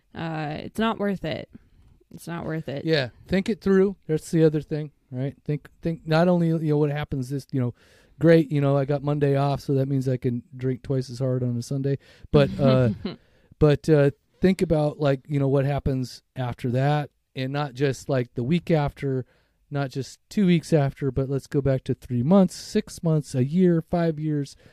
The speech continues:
Speaker 2: Where
Speaker 1: Mm-hmm.
Speaker 2: will you, where will it take you then? So don't forget to think it through.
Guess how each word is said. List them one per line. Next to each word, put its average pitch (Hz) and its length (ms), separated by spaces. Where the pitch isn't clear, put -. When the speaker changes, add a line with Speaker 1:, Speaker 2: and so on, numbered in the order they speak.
Speaker 2:
Where 165 280
Speaker 1:
Mm-hmm. 156 280
Speaker 2:
will 143 80
you, 147 360
where 170 220
will 165 180
it 139 140
take - 260
you 131 100
then? 123 280
So 123 140
don't 131 220
forget 131 280
to 123 80
think 123 240
it - 100
through. 127 300